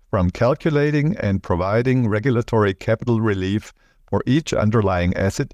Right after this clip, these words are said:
individually towards calculating regulatory capital separately only for each risk tranche of the underlying asset portfolio.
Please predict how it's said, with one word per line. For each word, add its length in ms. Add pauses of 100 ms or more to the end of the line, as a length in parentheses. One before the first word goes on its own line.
individually 840 (260)
towards 460
calculating 880
regulatory 720
capital 560 (380)
separately 720
only 340
for 220
each 320
risk 340
tranche 460
of 180
the 160
underlying 560
asset 360
portfolio. 720